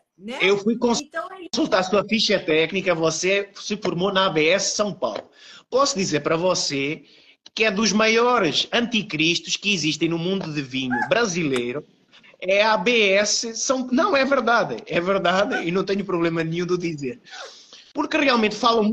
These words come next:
Speaker 2: muita asneira, falam muita mentira e, acima de tudo, não fazem a mínima ideia daquilo que estão falando. E ainda denigrem regiões ou marcas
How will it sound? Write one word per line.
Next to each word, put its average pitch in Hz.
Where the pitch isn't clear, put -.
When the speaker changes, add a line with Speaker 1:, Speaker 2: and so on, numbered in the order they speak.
Speaker 2:
muita 349
asneira, 127
falam 294
muita 320
mentira 156
e, 247
acima 294
de 190
tudo, 190
não 302
fazem 302
a -
mínima 330
ideia 214
daquilo 240
que -
estão 247
falando. 226
E 185
ainda 240
denigrem 202
regiões 156
ou 220
marcas 160